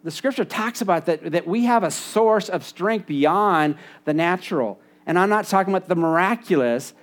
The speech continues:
but it can be miraculous. And, and here's what, uh, James records for us. Get prayer. And, and I wanna make a distinction here. I'm making a distinction between praying and getting prayer.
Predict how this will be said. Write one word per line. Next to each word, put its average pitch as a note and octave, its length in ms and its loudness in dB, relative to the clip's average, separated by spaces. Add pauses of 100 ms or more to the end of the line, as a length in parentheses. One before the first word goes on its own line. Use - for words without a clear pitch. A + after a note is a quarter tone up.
(160)
but D#3+ 140 2
it E3 80 -2
can A#3+ 300 -2
be D#3 120 2
miraculous. A2 720 -6 (460)
And, D#3 220 -2
and E3+ 260 0
here's A3 320 2
what, F3+ 340 0
uh, D3 280 2 (160)
James F3 640 2 (280)
records D#3+ 440 -2
for D#3+ 180 0
us. C3+ 380 -2 (760)
Get - 260 2
prayer. C3 540 0
And, D#3 160 -2 (160)
and E3+ 100 0
I F#3+ 40 2
wanna A#3 160 2
make G3+ 200 0
a F#3+ 60 0
distinction F3+ 500 -2
here. A2+ 320 -2 (400)
I'm F3+ 200 -2
making A#3 240 2
a - 20 2
distinction F#3 320 0
between F3+ 480 -2
praying D3 880 0 (100)
and D3+ 260 -2
getting D#3+ 400 2
prayer. A2 440 -8